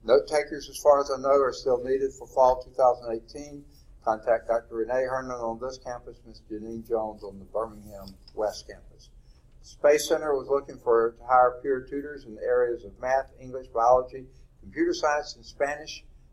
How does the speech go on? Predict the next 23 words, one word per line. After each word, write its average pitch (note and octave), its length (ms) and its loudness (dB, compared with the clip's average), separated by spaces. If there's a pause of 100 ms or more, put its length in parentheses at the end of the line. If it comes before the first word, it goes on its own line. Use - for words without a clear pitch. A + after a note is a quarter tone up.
(120)
Uh, G#2+ 280 0
I G#2+ 60 -8
know C3+ 140 6
that D3+ 220 6
was C3 80 -10
on C3+ 120 -8
the - 60 -10
Birmingham C#3 540 0
campus, C#3 320 -8 (140)
probably C#3+ 320 6
on B2+ 160 -2
this C3 200 -10
campus C3 440 -12
too. C3 280 -6 (400)
In G#2 120 -16
addition A#2 500 2
to - 80 -10
that, C3+ 380 4
and A2 100 -6
I G#2+ 100 -10
just C3 200 -8
walked C3+ 240 4
by B2 120 4